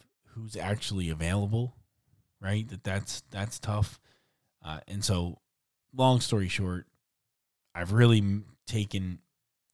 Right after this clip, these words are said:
a back seat when it comes to the bullpen. I've done some of that work.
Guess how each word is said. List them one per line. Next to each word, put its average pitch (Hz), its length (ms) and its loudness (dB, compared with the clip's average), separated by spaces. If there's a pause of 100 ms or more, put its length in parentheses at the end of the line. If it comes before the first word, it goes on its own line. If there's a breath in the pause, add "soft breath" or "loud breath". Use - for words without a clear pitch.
a 110 80 -2
back 101 320 0
seat 104 240 -2
when 98 140 -6
it 95 100 -10
comes 101 300 -4
to - 140 -10
the 95 60 -8
bullpen. 101 600 -2 (760 soft breath)
I've 95 140 -12
done 98 240 -4
some 95 320 0
of 101 80 0
that 95 240 0
work. 110 440 -10